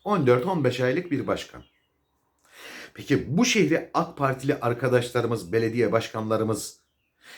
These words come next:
iki bin dört, iki bin dokuz C H P dönemi tek dönem, iki bin dokuzdan bu yana kalan on altı yıldır Orhan Fevzi Gümrükçüoğlu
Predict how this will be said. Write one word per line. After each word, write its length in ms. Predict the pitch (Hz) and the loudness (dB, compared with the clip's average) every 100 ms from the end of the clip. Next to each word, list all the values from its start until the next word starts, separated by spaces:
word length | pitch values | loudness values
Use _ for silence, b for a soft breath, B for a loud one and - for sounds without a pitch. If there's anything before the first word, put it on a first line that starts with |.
| B _ | B _
iki 380 | 143 - 202 180 | -6 -2 0 2
bin 360 | 202 190 156 | 2 2 4
dört, 320 | 151 226 226 - - - - _ _ _ _ _ | 6 6 4 -6 -16 -18 -20 _ _ _ _ _
iki 260 | 127 - 156 | -16 -8 -2
bin 220 | 160 156 | 0 6
dokuz 480 | 151 143 151 120 95 | 4 6 4 2 2
C 180 | 139 135 | 4 6
H 120 | 147 | 4
P 200 | 180 156 | 2 4
dönemi 300 | 151 131 - | 2 0 -2
tek 260 | 170 175 | -4 0
dönem, 320 | 190 190 196 180 _ _ b b b b - | 0 2 -2 -6 _ _ b b b b -10
iki 320 | 147 - 220 | -6 -2 0
bin 280 | 226 185 175 | 2 4 6
dokuzdan 680 | 180 196 180 170 214 190 170 | 4 2 -2 2 2 0 2
bu 80 | |
yana 380 | 160 139 113 80 - _ _ _ _ _ _ _ _ | 4 4 2 -2 -8 _ _ _ _ _ _ _ _
kalan 500 | - 139 127 98 90 _ | -2 4 4 2 -4 _
on 280 | 151 170 165 | -4 -4 -4
altı 380 | - 160 156 - | 0 0 0 -2
yıldır 600 | 202 151 160 131 98 - _ _ _ _ _ - | 4 6 6 6 2 -2 _ _ _ _ _ -6
Orhan 360 | 143 127 160 | -4 0 -2
Fevzi 420 | - 143 127 156 131 | 0 0 0 -4 -4
Gümrükçüoğlu 1200 | 135 135 139 135 151 151 120 117 113 98 - | -2 0 0 2 0 2 2 2 4 2 0